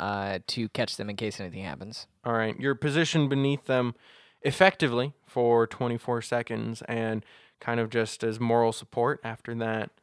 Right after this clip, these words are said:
Speaker 2: And Modril actually has to stop at one point in the middle just to, to do some deep breathing exercises and calm himself down before he can
Speaker 1: Fair.
Speaker 2: begin his descent again.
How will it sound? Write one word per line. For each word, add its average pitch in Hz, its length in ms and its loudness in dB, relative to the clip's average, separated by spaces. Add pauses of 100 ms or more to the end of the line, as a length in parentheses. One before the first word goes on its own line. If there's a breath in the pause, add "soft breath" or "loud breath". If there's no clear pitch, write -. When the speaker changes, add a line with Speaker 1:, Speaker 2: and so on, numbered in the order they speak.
(420)
Speaker 2:
And 117 540 2 (340)
Modril 117 600 2 (160)
actually 117 340 -6
has 113 240 -2
to 110 140 -4
stop - 880 2
at 117 140 -2
one 117 260 0
point 113 400 -4
in 113 360 -2
the 113 60 -2
middle 113 680 0 (260)
just - 240 -8
to, 107 240 -6 (360)
to - 180 -8
do 127 340 0
some 131 320 0
deep 151 300 -2
breathing 139 400 2
exercises 117 920 0
and 113 140 -8
calm 110 280 0
himself 110 380 -8
down - 300 -6 (640)
before 113 320 -6
he 113 60 -10
can 110 320 -10 (200)
Speaker 1:
Fair. 123 220 0
Speaker 2:
begin 117 140 -10 (120)
his - 200 -12
descent 117 480 -8
again. 113 480 -4